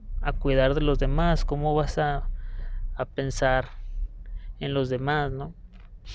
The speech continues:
Bueno, es como les digo, es lo que yo creo, yo pienso, ¿no? Primero cuido de mí para poder cuidar a,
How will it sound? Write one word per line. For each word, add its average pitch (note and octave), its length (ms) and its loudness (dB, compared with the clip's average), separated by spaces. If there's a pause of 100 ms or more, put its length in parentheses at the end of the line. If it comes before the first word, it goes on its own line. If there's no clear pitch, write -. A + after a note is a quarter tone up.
(400)
Bueno, C3+ 320 -4
es - 100 -6
como D3 200 -2
les B2 160 0
digo, B2 260 0
es A#2 100 -6
lo B2+ 160 -2
que A#2+ 160 -8
yo B2 120 -2 (160)
creo, C3 360 2 (1160)
yo - 180 -8 (140)
pienso, B2 400 -4
¿no? A#2 160 -10
Primero B2 640 -2 (340)
cuido C3+ 300 2
de B2 100 0
mí D3+ 300 -6 (3250)
para A#2+ 300 2
poder A#2 340 -2
cuidar B2 400 0
a, B2 280 -4